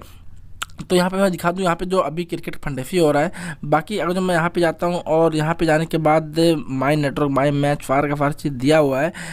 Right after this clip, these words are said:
ये सब चीज़ें कैसे क्या करना है मैं आपको सारा का सारा चीज़ step by step भी बताने वाला हूँ। तो दोस्तों, बढ़ते हैं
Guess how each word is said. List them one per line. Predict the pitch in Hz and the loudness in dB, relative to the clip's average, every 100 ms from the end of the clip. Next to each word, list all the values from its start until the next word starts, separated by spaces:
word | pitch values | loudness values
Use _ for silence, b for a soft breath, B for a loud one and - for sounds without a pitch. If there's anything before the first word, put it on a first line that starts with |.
| B | B
ये | 165 | -8
सब | 185 | -6
चीज़ें | 185 185 196 | -6 -6 -2
कैसे | 156 151 196 | 0 0 -2
क्या | 180 175 165 | -4 -2 -2
करना | 175 165 | -2 -2
है | 170 | -2
मैं | 165 | -2
आपको | 147 170 | -4 -6
सारा | 170 123 143 | -4 -2 -2
का | 151 | -2
सारा | 135 | -6
चीज़ | 135 156 | -6 -6
step | 135 - 123 | -6 -4 -4
by | 117 | -4
step | 117 175 | -4 -2
भी | 170 175 | 2 2
बताने | 165 117 113 151 233 | 2 0 -2 -2 0
वाला | 202 123 110 | 2 2 2
हूँ। | 104 104 95 B 165 151 - | 0 -2 -6 B -8 -8 -2
तो | 220 | -2
दोस्तों, | 214 233 | 2 2
बढ़ते | 180 170 | 2 0
हैं | 202 | -6